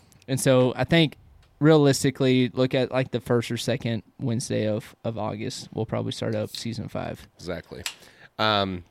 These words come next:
Speaker 2: so yeah, we're just really looking forward to that. Also, cheers to
Speaker 1: Cheers.
Speaker 2: Tone Grim, redeeming that in the chat. Dude, the chat is hot right now. We got,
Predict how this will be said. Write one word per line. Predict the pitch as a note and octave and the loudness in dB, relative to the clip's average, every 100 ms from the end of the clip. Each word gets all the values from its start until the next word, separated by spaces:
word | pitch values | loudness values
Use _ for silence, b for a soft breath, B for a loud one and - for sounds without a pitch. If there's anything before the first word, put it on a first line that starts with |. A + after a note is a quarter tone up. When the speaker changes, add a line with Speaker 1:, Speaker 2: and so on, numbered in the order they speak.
| _ - | _ 0
Speaker 2:
so | D3 | 4
yeah, | D#3 G2+ | 4 2
we're | F#2+ | -2
just | G2 F#2+ | -4 -4
really | A2 A2 | -2 0
looking | G#2+ A2 | -2 -2
forward | G2 G#2 | -4 -2
to | G2 | 2
that. | A#2+ C#3 C3+ | 4 4 4
Also, | G#2+ G#2+ A#2+ A2 G#2+ | 0 -2 0 0 0
cheers | G2 - E3 D#3 D#3 C#3 | -2 -4 0 0 0 2
to | |
Speaker 1:
Cheers. | C#3+ C3+ C3 | 4 6 4
Speaker 2:
Tone | A#2 G#2+ | 2 2
Grim, | C3+ F#3+ F#3 | 2 2 2
redeeming | B2 G2+ G2 G#2 | 0 -2 -4 -2
that | F3+ | -2
in | F3 | -2
the | |
chat. | D#3+ F#3 D#3+ - b b b b b b b _ _ _ _ _ _ _ _ - D3+ | -6 -2 -2 -4 b b b b b b b _ _ _ _ _ _ _ _ -4 2
Dude, | D#3 | 4
the | C3+ | 4
chat | - F#3 G3 | 4 6 6
is | |
hot | C#3 D#3 D3 | 4 4 4
right | C3+ | 2
now. | B2+ | 2
We | B2 C#3+ | 2 4
got, | C3+ A#2 | 4 4